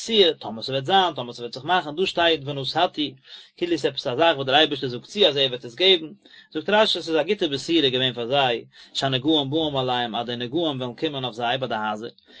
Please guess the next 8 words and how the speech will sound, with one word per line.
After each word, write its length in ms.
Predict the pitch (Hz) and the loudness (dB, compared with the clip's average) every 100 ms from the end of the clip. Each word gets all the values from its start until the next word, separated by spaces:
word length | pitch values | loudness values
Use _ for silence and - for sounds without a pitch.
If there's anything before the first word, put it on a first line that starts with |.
| - | -20
לפי 200 | - 120 | -12 -8
שהטמינא 640 | 110 113 110 117 165 196 | -4 -4 -6 -2 2 4
המורא, 600 | 160 135 143 175 156 135 | 4 2 2 2 2 -2
הטמינא 460 | 117 127 156 175 151 | -6 -6 -4 -2 -2
אשר 200 | 131 120 | -2 -4
זו, 280 | 127 160 123 | 0 -2 -2
וכירת 380 | 117 147 139 113 | -6 -4 -4 -6
בתיהם, 520 | 117 147 135 139 | -8 -2 0 0